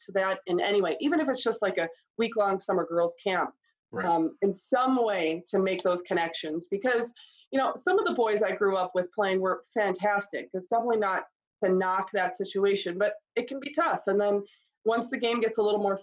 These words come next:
Speaker 1: physical, um, you know, it can be a little more intimidating, and, um, you can kind of find yourself may-, not necessarily scared, but not necessarily, um,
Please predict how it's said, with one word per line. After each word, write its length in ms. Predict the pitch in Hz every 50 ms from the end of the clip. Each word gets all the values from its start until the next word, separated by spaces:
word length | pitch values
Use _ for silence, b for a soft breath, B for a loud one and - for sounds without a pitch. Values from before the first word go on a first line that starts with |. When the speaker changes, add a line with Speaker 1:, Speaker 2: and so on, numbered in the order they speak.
| -
Speaker 1:
physical, 580 | 202 190 196 214 208 220 214 220 262 247 - _ _ _ _ _ _ _ _ _ - - - -
um, 480 | 190 190 185 185 190 196 190 190 190 190 b b b b b
you 80 | 202 202
know, 80 | - -
it 100 | 202 196
can 100 | - 202
be 100 | 196 202
a 60 | 190 196
little 200 | 196 202 208 208
more 160 | 202 202 196
intimidating, 920 | 196 202 - - 214 208 208 202 202 202 208 208 208 214 220 226 247 240
and, 200 | 208 190 190 - - - _ -
um, 440 | 196 190 190 185 185 185 180 - -
you 180 | - 202 196 196 -
can 160 | - 196 202 202 -
kind 140 | 220 208 185
of 80 | - -
find 380 | _ 233 214 214 214 214 208
yourself 640 | 190 190 185 185 180 - - - 196 190 180 180 180 - -
may-, 180 | 220 240 262 247 254
not 240 | 277 320 320 330
necessarily 540 | 302 302 302 294 262 - 269 247 233 233 220
scared, 540 | 208 - - - 208 196 196 196 190 196 190 B B B B B B
but 140 | 202 190 202
not 240 | 214 202 202 - 190
necessarily, 840 | 185 - - 180 - - - 190 180 175 175 170 175 170 170 - - -
um, 320 | 185 180 175 165 165 170